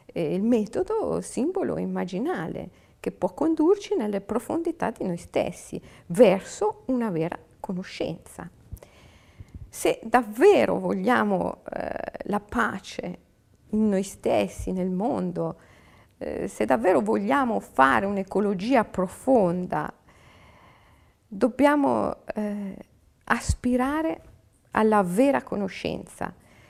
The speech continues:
perché solo la vera conoscenza, la conoscenza che ti porta verso la libertà,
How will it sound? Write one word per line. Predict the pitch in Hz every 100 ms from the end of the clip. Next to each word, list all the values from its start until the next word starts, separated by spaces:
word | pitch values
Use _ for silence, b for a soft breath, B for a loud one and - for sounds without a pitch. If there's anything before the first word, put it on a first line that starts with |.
| b
perché | - - 359
solo | - - 523 370
la | 233
vera | 240 269
conoscenza, | - 208 190 - - 220 190 180 - -
la | - 220
conoscenza | - 254 247 - - 285 - 226
che | 214
ti | -
porta | - 110 - -
verso | - - - -
la | 196
libertà, | 170 165 160 175 _ - -